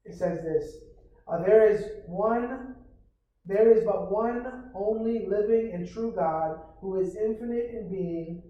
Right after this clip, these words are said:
and perfection, and most pure spirit, invisible, without body parts or passions, immutable, immense, eternal, incomprehensible,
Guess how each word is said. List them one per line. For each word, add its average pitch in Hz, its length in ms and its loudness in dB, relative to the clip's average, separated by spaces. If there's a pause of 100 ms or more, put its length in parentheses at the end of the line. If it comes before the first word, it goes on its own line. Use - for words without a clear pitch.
(260)
and 202 340 -6
perfection, 160 800 -8 (240)
and 175 160 -6
most 190 440 -2
pure 240 600 -2
spirit, 165 800 -6 (100)
invisible, 233 1160 -6
without 190 500 -2
body 180 460 -4
parts 156 640 -10 (180)
or 185 260 -6
passions, - 840 -10 (520)
immutable, 240 1120 -6 (400)
immense, 190 800 -6 (420)
eternal, 233 960 -6 (180)
incomprehensible, 226 1400 -6